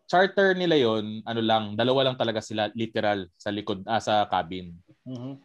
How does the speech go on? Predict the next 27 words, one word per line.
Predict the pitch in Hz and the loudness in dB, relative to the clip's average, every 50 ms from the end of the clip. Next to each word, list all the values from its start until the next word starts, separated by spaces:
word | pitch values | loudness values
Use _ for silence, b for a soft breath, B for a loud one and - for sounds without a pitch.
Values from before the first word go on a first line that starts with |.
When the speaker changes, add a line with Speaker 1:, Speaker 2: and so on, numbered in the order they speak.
| _ _ _ _ | _ _ _ _
Speaker 1:
So, | _ - 135 131 131 127 127 135 | _ -2 2 2 2 2 2 2
yung | 160 175 185 180 175 170 170 170 160 | 0 0 0 -4 -8 -8 -6 -2 -2
lipad | 151 156 160 143 139 | 0 2 2 2 4
namin | 139 135 131 139 147 | 2 2 2 0 -4
nun, | 147 139 | -4 -6
Katiklan, | 123 - 117 - - 117 113 113 | -8 -8 -8 -4 -2 -2 -2 0
Manila | 113 110 113 113 110 104 | -2 -4 -4 -4 -2 -2
yun | 104 104 107 107 | -2 -4 -4 -4
eh. | 98 95 98 123 | -6 -8 -8 -10
Nagtataka | 190 220 _ 320 302 302 - - 269 240 - | -10 -6 _ -2 -2 -2 0 0 0 0 0
kami. | - 101 107 135 151 147 - _ _ _ _ _ _ _ _ _ _ _ _ _ _ _ | -2 -2 -2 -4 -4 -6 -12 _ _ _ _ _ _ _ _ _ _ _ _ _ _ _
Ah, | - 220 233 240 240 240 240 240 226 226 220 - - - - 185 196 | -4 0 0 2 2 0 0 -2 -4 -4 -8 -10 -12 -16 -14 -8 -6
ah, | 208 | -4
yung | 214 233 240 240 | -2 -2 -2 4
let | 233 240 233 233 | 4 4 4 4
kasi, | - 226 - - 165 | 0 0 2 4 2
walang | 143 139 147 151 156 151 | 4 4 4 4 2 0
autopilot | 151 - - 135 - 147 131 127 120 117 - | 0 -2 -2 0 2 2 2 2 0 -4 -4
yun. | - 156 147 | -4 -4 -4
So, | 135 135 | -2 -4
mano-mano | 123 120 127 123 123 127 123 123 120 117 120 117 | -4 0 0 -2 -2 -2 -2 -2 -2 -2 -2 -4
namin | 117 117 113 117 117 | -4 -4 -4 -4 -4
nililipad | 113 110 107 110 104 101 101 - 104 92 92 | -4 -2 -2 -2 -2 -2 -4 -6 -6 -6 -4
yun. | 113 117 113 107 104 104 _ _ _ | -4 -4 -4 -4 -8 -14 _ _ _
Speaker 2:
Mhm. | 139 131 123 110 131 135 - | -10 -10 -10 -8 -10 -10 -10
Speaker 1:
Nagtataka | 254 - - 302 294 294 302 285 277 262 | -12 2 2 2 4 4 2 2 0 0
kami. | - 240 175 131 127 131 143 - | 2 0 0 0 -2 -4 -6 -10